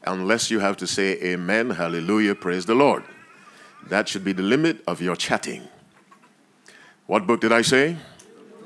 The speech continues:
What chapter? Reading from what verse? Thirty-six.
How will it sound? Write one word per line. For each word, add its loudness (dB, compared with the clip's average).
What 2
chapter? 4
Reading 4
from 2
what 4
verse? 4
Thirty-six. 0